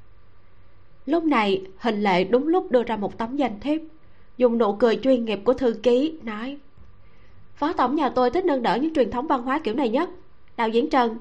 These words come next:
có rảnh thì mời tới công ty uống trà." Có đôi khi chỉ cần Phó Dung Dữ liếc mắt một cái,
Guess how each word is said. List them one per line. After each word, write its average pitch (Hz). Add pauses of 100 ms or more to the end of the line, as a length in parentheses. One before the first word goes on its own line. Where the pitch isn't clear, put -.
(140)
có 349
rảnh 240
thì 320
mời 247
tới 285
công 294
ty 269
uống 320
trà." 247 (1800)
Có 339
đôi 277
khi 302
chỉ 247
cần 208
Phó 247
Dung 240
Dữ 185
liếc 311
mắt 359
một 214
cái, 254